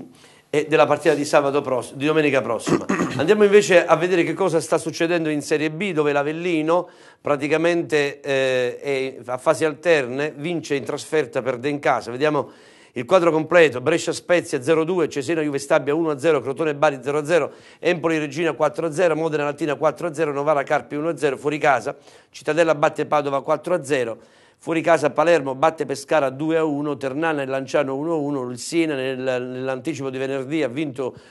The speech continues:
sull'Avellina uno a zero e Trapani Varese uno a uno. La classifica che vede l'Avellino,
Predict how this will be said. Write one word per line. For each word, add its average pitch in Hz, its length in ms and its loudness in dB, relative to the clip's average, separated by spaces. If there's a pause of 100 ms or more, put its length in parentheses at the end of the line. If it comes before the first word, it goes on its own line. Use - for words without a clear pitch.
sull'Avellina 151 540 -2
uno 170 160 0
a 185 100 -4
zero 123 360 -2 (260)
e 143 220 -4
Trapani 147 640 2
Varese 151 420 2
uno 151 200 -2
a 139 40 -2
uno. 120 220 -6
La 160 140 0
classifica 127 760 -6
che 147 120 -6
vede 143 280 -4
l'Avellino, 175 840 -2